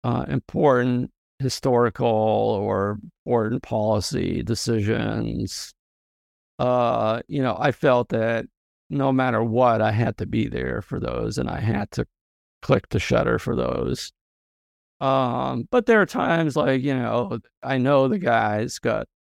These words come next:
you know, a sinus infection, is not feeling very well. And, you know, I would try to give him space in terms of photographing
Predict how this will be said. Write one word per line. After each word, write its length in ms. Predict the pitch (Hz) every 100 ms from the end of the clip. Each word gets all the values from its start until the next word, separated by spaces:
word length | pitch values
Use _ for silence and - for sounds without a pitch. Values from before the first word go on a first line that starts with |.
| _ _ _ _ _ _ _ _ _ -
you 120 | 123
know, 220 | 120 -
a 60 | 120
sinus 540 | - 127 127 127 117
infection, 680 | 131 113 - - - - -
is 160 | 143 139
not 240 | 131 117 -
feeling 400 | 123 113 110 -
very 300 | 64 65 65
well. 680 | - 64 62 62 60 - - _ -
And, 640 | 123 120 113 113 120 - _
you 160 | 160 143
know, 220 | 113 95
I 160 | 123
would 140 | 117 113
try 200 | - 117
to 100 | 104
give 160 | 117
him 160 | 117 110
space 600 | - - - 82 - -
in 100 | -
terms 360 | - 139 120 -
of 180 | -
photographing 1080 | - - 123 107 107 104 92 90 82 - 135